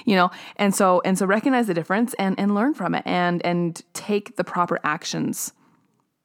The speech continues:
after that. Okay? So, look what you made me do, right?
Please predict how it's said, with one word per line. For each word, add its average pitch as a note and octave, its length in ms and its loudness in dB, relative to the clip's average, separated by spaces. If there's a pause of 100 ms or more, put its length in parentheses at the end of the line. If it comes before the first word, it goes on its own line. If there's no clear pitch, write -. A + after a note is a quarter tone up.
(1000)
after C#3+ 280 -4
that. - 140 -8 (1600)
Okay? G3+ 340 4 (300)
So, F3 520 2 (1300)
look A3 340 6
what F#3+ 220 4
you G3 80 4
made E3+ 180 4
me D#3+ 140 0
do, - 320 -2 (880)
right? F3 380 2